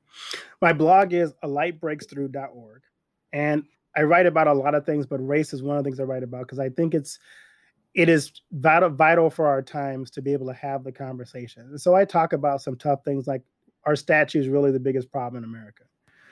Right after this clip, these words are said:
Um, and, and, and talk about it from both sides. The danger of tearing down statues is you're tearing down your history. The other danger of statues is worshiping those statues, where the statues become our God and they're like little idols. And so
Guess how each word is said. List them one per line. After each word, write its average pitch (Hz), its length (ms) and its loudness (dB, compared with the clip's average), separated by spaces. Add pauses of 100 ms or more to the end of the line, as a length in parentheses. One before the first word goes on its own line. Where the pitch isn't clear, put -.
(220)
Um, 104 380 -10 (580)
and, 175 260 4
and, 185 260 6
and 175 220 2
talk 220 220 2
about 185 180 4
it 156 40 2
from 160 160 -2
both 156 200 2
sides. 135 400 -6
The 147 160 -4
danger 190 460 2
of 151 300 2 (600)
tearing 170 320 2
down 175 300 0
statues 147 400 -2
is 139 60 -4
you're 139 100 -2
tearing 160 320 -4
down 143 220 0
your 131 100 -4
history. 123 480 -12 (1200)
The 156 160 2
other 233 180 0
danger 147 460 0
of 131 100 -4
statues 143 380 -6
is 143 140 -6
worshiping 147 500 -4
those 117 200 -12
statues, 117 500 -20
where 139 100 -6
the 139 60 -8
statues 165 400 -2
become 143 320 -4
our 127 120 -6
God 131 380 -4
and 131 100 -8
they're 147 120 0
like 147 220 -2
little 143 200 0
idols. 143 520 -4
And 139 120 -14
so 147 260 2